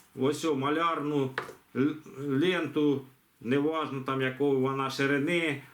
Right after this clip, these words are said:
ось обмотали черенок, таким образом взяли, підписали, ось ромбік, допу-,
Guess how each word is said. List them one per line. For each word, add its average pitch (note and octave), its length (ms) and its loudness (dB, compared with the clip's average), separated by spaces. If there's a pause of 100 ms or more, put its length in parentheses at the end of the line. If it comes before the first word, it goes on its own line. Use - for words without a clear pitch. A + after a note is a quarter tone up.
ось C3 220 -2
обмотали D#3 640 0
черенок, D#3+ 680 -2
таким D3+ 380 0
образом C#3 500 0
взяли, D3 260 0
підписали, C3 840 0
ось G#2 140 -4
ромбік, A#2 640 0
допу-, A2+ 360 -2